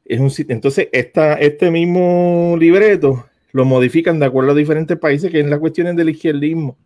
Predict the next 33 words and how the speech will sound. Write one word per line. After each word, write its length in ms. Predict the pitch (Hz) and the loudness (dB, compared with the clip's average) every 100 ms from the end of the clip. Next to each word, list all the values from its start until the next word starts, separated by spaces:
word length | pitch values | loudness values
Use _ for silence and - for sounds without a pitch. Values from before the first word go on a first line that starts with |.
| _ _ _ - | _ _ _ -10
Y 100 | 131 | -4
para 260 | 135 135 139 | 0 0 2
resumir, 480 | 139 151 147 190 | 0 0 0 2
la 120 | 196 147 | 2 2
cosa 240 | 147 180 | 0 0
es 80 | 180 | -2
que 140 | - 151 | -2 -4
se 160 | 143 | -2
redefinen 920 | 135 127 110 175 220 214 185 165 165 | 0 0 0 -2 0 0 0 -2 -4
esta, 480 | - 131 - 151 143 | -6 -6 -6 -6 -4
estas 280 | 143 165 151 | -6 -6 -6
posturas, 680 | 190 170 - 208 202 175 165 | -6 -6 -4 -2 0 0 -2
se 100 | 147 | -2
les 100 | 131 | -2
enseña 460 | 123 139 139 147 | -2 -4 -4 -4
a 40 | 156 | -2
la 160 | 170 | 0
gente 240 | 185 190 160 | 0 -2 -2
que 100 | 135 | -2
son 240 | 143 143 | -4 -2
víctimas 520 | 165 185 - 170 151 | 0 -2 -6 -6 -4
de 60 | 135 | -4
un 80 | 135 | -4
sistema 720 | 151 139 190 208 202 170 165 - _ _ _ - | -6 -4 -4 -2 -2 -4 -8 -14 _ _ _ -8
opresivo 840 | 131 131 123 185 214 214 180 160 | -6 -4 -4 -4 -2 0 2 2
y 120 | 127 | 0
que 120 | 131 110 | -2 -2
todos 300 | 131 135 156 | 2 4 4
los 120 | 165 | 2
males 480 | 160 165 170 175 135 | 0 2 2 0 -2
que 80 | 156 | -4
están 280 | 175 175 - | -2 -4 -4
sucediéndole, 840 | 175 160 190 165 160 151 139 139 | -6 0 4 4 2 0 0 -2